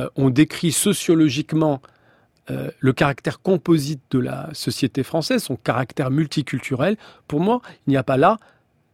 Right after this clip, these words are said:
pour autant, un obstacle infranchissable pour constituer une unité nationale.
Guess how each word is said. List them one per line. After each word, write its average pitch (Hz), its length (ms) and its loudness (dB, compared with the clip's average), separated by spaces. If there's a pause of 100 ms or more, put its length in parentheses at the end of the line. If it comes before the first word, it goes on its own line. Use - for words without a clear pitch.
(320)
pour 120 180 -4
autant, 175 460 -2
un 120 160 2
obstacle 139 720 -2
infranchissable 156 880 0
pour - 180 -6
constituer 185 640 -4 (600)
une 143 260 2 (160)
unité 151 480 0
nationale. 120 540 0